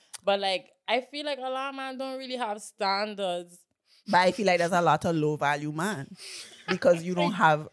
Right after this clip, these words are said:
Speaker 2: standards. If you pulling up to me and you don't have, like, say if you pulling up to a job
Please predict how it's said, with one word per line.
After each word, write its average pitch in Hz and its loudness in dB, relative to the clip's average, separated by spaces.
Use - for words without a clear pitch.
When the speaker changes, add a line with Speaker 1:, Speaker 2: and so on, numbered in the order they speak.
Speaker 2:
standards. 160 0
If 170 -2
you 240 4
pulling 226 6
up - -4
to 226 -2
me 196 0
and 165 -4
you 190 -4
don't 196 0
have, 175 -2
like, 151 -2
say - 4
if 302 -2
you 262 -2
pulling 254 2
up 247 -4
to 320 2
a 214 4
job 156 2